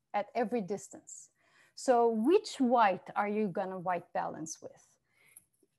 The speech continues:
Under, in ninety-nine percent of the cases underwater, we cannot use white balancing to fix the colors. Unfortunately, this is a much harder problem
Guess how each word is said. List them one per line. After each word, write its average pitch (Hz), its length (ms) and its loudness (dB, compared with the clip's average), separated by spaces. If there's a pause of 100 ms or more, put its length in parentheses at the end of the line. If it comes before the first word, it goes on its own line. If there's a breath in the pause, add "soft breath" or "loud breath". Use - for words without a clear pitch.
(380)
Under, 285 300 4
in 262 400 4
ninety-nine 330 560 2
percent 294 280 0
of 269 60 4
the 262 80 0
cases 277 500 0
underwater, 233 880 2 (580)
we 254 220 2
cannot 262 440 -2
use 240 220 0
white 214 300 -2
balancing 202 560 0
to 214 120 -8
fix - 300 -14
the 190 120 -12
colors. - 460 -12
Unfortunately, 233 580 -2
this 226 200 -4
is 220 140 -6
a 208 80 0
much 247 260 -4
harder 233 340 -4
problem 190 560 -4